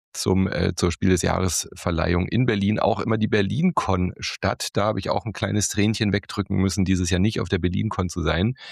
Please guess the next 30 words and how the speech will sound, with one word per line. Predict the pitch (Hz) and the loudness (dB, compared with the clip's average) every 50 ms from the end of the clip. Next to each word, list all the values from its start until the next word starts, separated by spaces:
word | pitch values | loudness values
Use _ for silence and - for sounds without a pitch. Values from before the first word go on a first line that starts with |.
| - - - - - | -16 -18 -16 -8 -4
Da | 98 101 98 | -2 0 2
sind | 92 107 104 98 | 2 2 2 2
ja | 101 92 95 90 78 - - | 2 2 2 2 0 0 0
auch | - 90 90 - - - | 0 0 0 -2 -6 -10
erfahrungsgemäß | - 85 - 85 85 90 95 - - 90 87 85 85 85 - - | -10 -6 -2 -2 -2 -2 -4 -4 -6 -4 -2 -2 -2 -2 -4 -4
jedes | - 87 98 107 98 107 - | -2 0 2 2 2 0 0
Jahr | - 101 90 92 98 - - | 2 2 4 4 2 0 0
immer | 98 113 104 | 0 0 0
mehr | 92 85 87 95 104 101 - - | 2 2 2 2 2 0 0 -2
Neuheiten. | - 87 87 80 82 82 80 82 82 90 90 - 113 117 151 - - - - - - _ _ _ - | -4 -6 -2 -2 0 0 0 0 0 0 0 -2 -2 -4 -4 -6 -10 -20 -20 -20 -20 _ _ _ 0
Dieses | 107 107 107 104 - | 0 2 2 2 0
Jahr | 110 95 | 0 2
gab's | - 92 92 - - | 2 0 -2 -2 -2
da, | - 92 | -4 -2
glaub | 90 90 87 85 | 0 0 0 -2
ich, | 85 - | -2 -2
sogar | - 90 - - - - | -2 -2 0 0 0 0
auch | - - | -2 -2
einen | - - | -4 -4
kleinen | - - 78 78 80 78 | -2 -4 -4 -4 -4 -8
Preis, | - - 82 82 85 - - | -6 -6 -6 -4 -4 -6 -2
gell, | - 98 131 | 0 0 0
für | 139 - - 87 | 0 -2 -2 -2
die | 95 87 80 - - - | 0 -2 -2 -2 -6 -6
Sachen, | 82 95 98 - - 104 | -4 -4 -4 -4 -4 -6
die | 90 90 87 - | -4 -4 -4 0
dort, | - 92 98 117 127 - - - | 2 2 2 2 -2 -6 -8 -4
äh, | 92 92 92 92 90 90 87 - - - - - _ - | 0 2 2 4 2 2 0 -4 -12 -20 -20 -20 _ -4
neu | - 90 92 87 90 104 127 | 0 2 2 4 4 4 2
sind. | 127 117 117 123 135 147 156 - - - | 2 2 2 4 4 2 0 -2 -4 -12